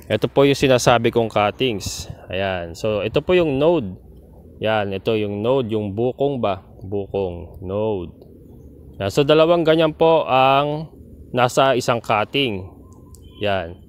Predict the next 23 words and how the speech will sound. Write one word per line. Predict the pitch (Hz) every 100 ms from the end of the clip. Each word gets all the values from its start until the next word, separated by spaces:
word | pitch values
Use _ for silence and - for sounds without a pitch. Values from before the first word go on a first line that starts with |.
| - - -
Kasi | 120 - 156
po | 160 156
itong | 131 131 139
isa | 135 - 120 120 123
ay | 113 120 123
nakalubog | 117 117 110 104
sa | -
lupa. | 127 156 - 117 110 - - - -
And | 110
then | 117
is, | 113 107 -
itong | 113 127 107
isa | - 120
ay | 104 107 110 123
na, | 120 104
nakalitaw | - 127 113 120 117 127 120
at | 104 -
yan | 104
po | 107
tumutubo | - 107 101 110 104 95 104
yung | 98 95
mga | 95
dahon. | 92 87 107 135 156